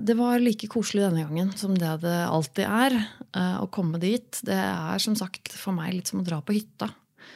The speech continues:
Eh, fordi at jeg får den, den samme følelsen av å komme meg litt bort fra hverdagen og til et sted hvor man drar fordi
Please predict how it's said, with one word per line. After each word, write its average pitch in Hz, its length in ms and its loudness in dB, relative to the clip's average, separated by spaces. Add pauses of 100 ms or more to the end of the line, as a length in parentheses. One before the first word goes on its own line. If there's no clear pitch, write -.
(400)
Eh, 175 420 0
fordi 180 240 0
at - 320 -4
jeg - 300 -4
får 175 260 0
den, 175 160 0 (220)
den 175 180 0
samme 160 400 0
følelsen 160 400 -2
av 156 140 -2
å 160 80 -2 (100)
komme 175 240 2
meg 165 220 -2
litt 165 100 -2
bort - 240 -10
fra 165 300 -4
hverdagen 165 640 -2 (100)
og 160 240 -6
til 165 240 -4
et - 80 -6
sted 160 400 -2
hvor 156 160 -2
man 165 220 0 (680)
drar 156 460 0
fordi 175 180 2